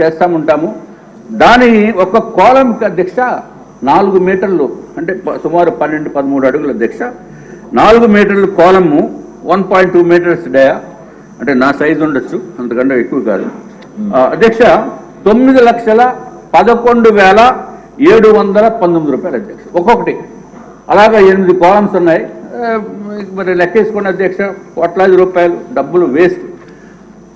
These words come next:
అధ్యక్ష, ఫ్లోరింగ్స్, అధ్యక్ష, మార్బుల్ ఫ్లోరింగ్. ఈయన మనకి ఇండియాలో పనిచేసేదో లేకపోతే ఏం పనికిరావు, అధ్యక్ష. వియత్నాం అని చెప్పి పెట్టారు, వియత్నాం మార్బుల్ ఫ్లోరింగ్ అరవై తొమ్మిది వేల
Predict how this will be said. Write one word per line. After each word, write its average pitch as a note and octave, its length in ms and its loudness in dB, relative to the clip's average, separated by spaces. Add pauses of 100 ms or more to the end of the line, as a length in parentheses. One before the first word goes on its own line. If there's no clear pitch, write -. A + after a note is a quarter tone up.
అధ్యక్ష, C4 260 0 (320)
ఫ్లోరింగ్స్, A#3 520 4
అధ్యక్ష, D3 300 -4 (380)
మార్బుల్ A#3 400 2
ఫ్లోరింగ్. G#3+ 460 4 (720)
ఈయన G#3+ 260 2
మనకి F#3+ 360 0
ఇండియాలో G#3+ 400 4
పనిచేసేదో G3 720 2
లేకపోతే F3+ 460 0
ఏం F3 160 2
పనికిరావు, D#3+ 480 0
అధ్యక్ష. G#2 280 -8 (340)
వియత్నాం A3+ 640 0
అని G#3 160 2
చెప్పి F#3 160 0
పెట్టారు, D#3 400 -4
వియత్నాం G#3 580 0
మార్బుల్ F3+ 400 2
ఫ్లోరింగ్ C3 440 0 (880)
అరవై B3+ 400 4
తొమ్మిది A3+ 360 4
వేల A3 280 4